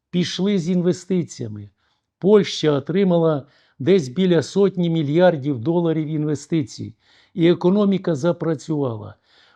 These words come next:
У них не було питань: «А хто ми?» «Ми поляки», вони знали. У них не було питання, якою мовою говорили. Вони знали, що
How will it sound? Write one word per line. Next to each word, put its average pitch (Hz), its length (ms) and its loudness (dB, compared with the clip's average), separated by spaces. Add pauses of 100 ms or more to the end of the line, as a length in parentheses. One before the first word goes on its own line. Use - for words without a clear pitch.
У 175 100 0
них 220 240 4
не 208 100 4
було 220 320 4
питань: 143 640 0 (360)
«А 170 120 0
хто 233 300 2
ми?» 120 360 2 (440)
«Ми 120 160 -2
поляки», 151 680 0 (180)
вони 127 200 -4
знали. 104 440 -6 (560)
У 139 80 -2
них 185 160 4
не 214 120 2
було 220 260 2
питання, 202 400 4
якою 196 380 2
мовою 156 380 2
говорили. 120 400 -2
Вони 143 200 0
знали, 160 360 -2
що 123 220 -8